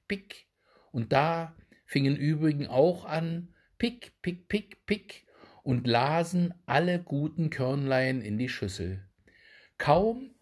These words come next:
war eine Stunde herum, so waren sie schon fertig und flogen alle wieder hinaus. Da brachte das Mädchen die Schüssel der Stiefmutter,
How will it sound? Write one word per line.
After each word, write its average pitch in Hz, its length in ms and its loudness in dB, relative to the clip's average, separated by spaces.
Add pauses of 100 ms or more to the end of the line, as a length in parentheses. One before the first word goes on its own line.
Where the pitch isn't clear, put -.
(220)
war 123 200 2
eine 202 320 4
Stunde 240 480 2
herum, 139 680 2 (220)
so 123 220 0
waren 135 400 0
sie 147 120 -2
schon 143 240 -2
fertig 143 800 -4 (300)
und 117 180 0
flogen 156 760 2
alle 113 380 0
wieder 113 420 -6
hinaus. 87 800 -8 (1080)
Da 101 100 6
brachte 127 500 2
das 117 220 0
Mädchen 135 580 0
die 113 100 0
Schüssel 101 440 0
der 131 120 0
Stiefmutter, 107 960 -2